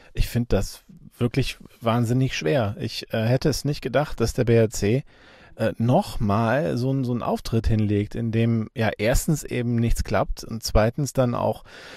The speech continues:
ja, zu, am, am Schluss auch gar kein echter Zugriff mehr in der Abwehr da ist. Also,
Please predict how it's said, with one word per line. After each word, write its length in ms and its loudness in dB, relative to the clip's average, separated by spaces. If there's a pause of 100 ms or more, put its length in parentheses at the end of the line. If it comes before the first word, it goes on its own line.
(100)
ja, 240 -6
zu, 160 -6
am, 200 -4
am 140 -6
Schluss 280 0
auch 140 -4
gar 120 2
kein 280 0 (120)
echter 300 2
Zugriff 340 4
mehr 140 -2
in 80 -4
der 100 0
Abwehr 320 -2
da 180 2
ist. 300 -2
Also, 380 4